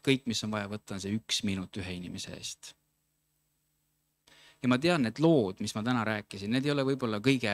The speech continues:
vägevamad, et tohutu ärkamine tuli. Aga need on väikesed algused, mis saavad alguse meie kaudu.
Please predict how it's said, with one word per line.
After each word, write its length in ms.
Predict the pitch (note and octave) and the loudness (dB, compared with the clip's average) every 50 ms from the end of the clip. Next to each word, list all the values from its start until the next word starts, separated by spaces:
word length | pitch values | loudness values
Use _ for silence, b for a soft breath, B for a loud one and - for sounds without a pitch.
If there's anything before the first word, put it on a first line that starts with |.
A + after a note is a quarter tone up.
| G2+ | 0
vägevamad, 540 | G#2+ A#2+ A2 A2 F#2+ F#2 F2 E2+ E2+ F#2 F2+ | 0 -2 -2 -2 -6 -6 -6 -8 -8 -10 -10
et 120 | F#2+ - _ | -14 -8 _
tohutu 340 | - B2 A#2+ A#2 _ - A2 | -6 -6 -6 -8 _ -2 -2
ärkamine 460 | A2+ B2 _ _ - F#2+ F2+ F2+ F2 F2 | -2 -2 _ _ -10 -8 -8 -8 -10 -10
tuli. 300 | - F2+ E2 E2 D#2 D2 - - _ _ _ _ _ _ _ _ _ _ _ _ _ _ _ _ _ _ _ _ _ _ - - | -10 -12 -12 -12 -14 -16 -18 -20 _ _ _ _ _ _ _ _ _ _ _ _ _ _ _ _ _ _ _ _ _ _ -16 -8
Aga 140 | G#2+ A#2 | -4 -2
need 140 | A2+ A2 A#2 A2+ | -2 0 0 0
on 80 | A2 | 4
väikesed 560 | A#2+ C3 D3+ D3+ _ - A2 G2+ - G2 F#2 G#2 | 4 4 4 2 _ -2 -2 -2 -2 -4 -2 0
algused, 680 | A#2 A2+ A2 - - - - - F#2+ E2+ _ - - - _ _ _ _ _ _ _ _ _ _ _ _ _ _ _ _ _ _ _ _ _ _ _ _ _ _ _ _ _ _ _ _ _ _ _ _ _ _ _ _ _ _ _ | 0 0 -2 -4 -6 -10 -10 -10 -10 -12 _ -14 -16 -16 _ _ _ _ _ _ _ _ _ _ _ _ _ _ _ _ _ _ _ _ _ _ _ _ _ _ _ _ _ _ _ _ _ _ _ _ _ _ _ _ _ _ _
mis 140 | A2 G#2+ - | -4 -2 0
saavad 240 | B2+ A#2 A2 G#2+ A2 | 0 0 0 0 -2
alguse 300 | A2+ A2+ G2 F#2 F#2+ G#2+ | -2 -4 -4 -6 -10 -8
meie 240 | G2+ G2+ G2+ G2 G2 | -6 -8 -8 -8 -8
kaudu. 320 | - G2 F#2 F2 D#2+ D2+ | -10 -10 -10 -10 -12 -14